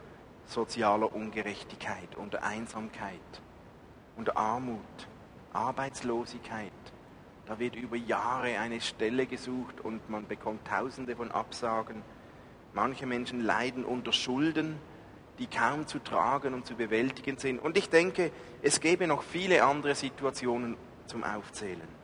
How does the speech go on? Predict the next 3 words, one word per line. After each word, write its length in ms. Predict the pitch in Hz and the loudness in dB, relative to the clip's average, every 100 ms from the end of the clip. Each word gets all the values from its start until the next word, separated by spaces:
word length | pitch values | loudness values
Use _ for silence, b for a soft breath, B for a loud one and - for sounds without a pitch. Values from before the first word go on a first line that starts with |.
| - - - - - - - - - - - | -20 -20 -20 -20 -20 -20 -20 -20 -20 -20 4
Wer 140 | 123 | 6
Leid 400 | 123 117 131 160 139 | 10 8 6 2 0
erfährt, 720 | 123 123 - 104 87 - - | 0 0 2 2 2 -4 -14